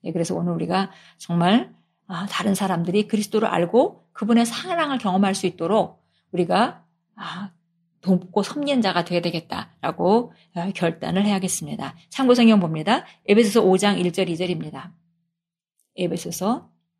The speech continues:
오 장 일 절 이 절 보겠습니다. 그러므로 너희는 사랑받는 자녀로서 하나님을 따르는 자가 되라.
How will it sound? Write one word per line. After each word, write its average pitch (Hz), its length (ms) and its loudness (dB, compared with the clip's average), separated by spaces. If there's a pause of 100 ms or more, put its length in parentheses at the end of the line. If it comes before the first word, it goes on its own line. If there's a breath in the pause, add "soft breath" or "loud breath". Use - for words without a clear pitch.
(1600)
오 196 180 0
장 196 260 0
일 175 180 -2
절 190 160 -4
이 180 60 -4
절 175 160 -4
보겠습니다. 185 680 -6 (1040)
그러므로 226 340 8
너희는 180 500 2 (160)
사랑받는 247 720 0
자녀로서 170 720 -4 (180 soft breath)
하나님을 254 600 2
따르는 220 380 2
자가 185 260 -4
되라. - 460 -10